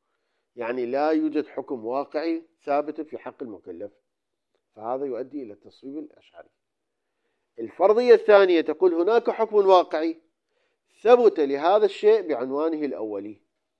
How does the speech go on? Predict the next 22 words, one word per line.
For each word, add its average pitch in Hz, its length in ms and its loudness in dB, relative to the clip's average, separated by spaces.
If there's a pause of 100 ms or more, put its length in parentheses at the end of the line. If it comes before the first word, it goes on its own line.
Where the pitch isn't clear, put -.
(800)
إذا 170 280 4
تعنون 196 560 2
هذا 170 340 2
بعنوان 180 600 2
ثاني، 170 460 0
ثانوي 160 500 0
آخر، 139 400 -4 (180)
وهو 190 400 2 (960)
أنه 170 320 -2
في 160 120 -6
مقام 147 400 -4
الشك، 135 280 -8
أنه 160 240 0
مشكوك 165 420 -2
به، 160 400 -2 (1500)
أو 170 160 6
قامت 185 460 4
الأمارة 165 400 4
على 151 260 4
خلافه، 147 560 0 (140)
فإنه 135 420 -6
يكون 147 540 -12